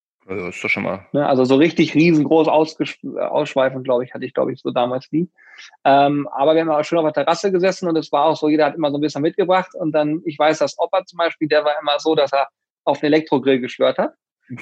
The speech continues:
Speaker 2: Diese kleinen Dinger ohne Deckel, einfach nur so, so ein, so ein quadratisches Ding, und hat sich jedes Mal wieder aufgeregt, dass sein Nackensteak nicht fertig wird.
Speaker 1: <laughs>
Speaker 2: Aufgeregt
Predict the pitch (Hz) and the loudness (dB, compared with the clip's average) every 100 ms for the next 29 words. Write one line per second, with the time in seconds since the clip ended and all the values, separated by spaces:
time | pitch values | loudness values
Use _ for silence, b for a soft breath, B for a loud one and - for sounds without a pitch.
0 | - - 147 147 156 156 165 165 160 151 | -2 2 2 2 2 4 2 2 2 2
1 | 175 156 170 175 196 190 165 160 160 151 | 2 2 2 2 0 0 0 0 0 0
2 | 147 147 147 147 147 147 143 139 156 156 | 0 -2 -2 -4 -4 -4 -4 0 0 0
3 | 143 180 180 156 151 147 - 175 240 277 | -2 -2 0 0 0 -2 -4 -2 -2 -4
4 | - 185 190 190 175 165 135 165 - 147 | -6 -2 0 0 0 2 4 2 -2 -4
5 | 160 180 _ 143 135 - 147 175 165 - | -2 -4 _ -4 -2 -2 -2 -2 -6 -8
6 | - 139 - 143 - 139 123 123 - _ | -10 -8 -8 -10 -6 -6 -6 -16 -18 _
7 | _ _ 143 131 - - 233 175 185 131 | _ _ -2 -2 -2 -2 0 0 0 2
8 | 165 - 123 123 | 4 2 2 -2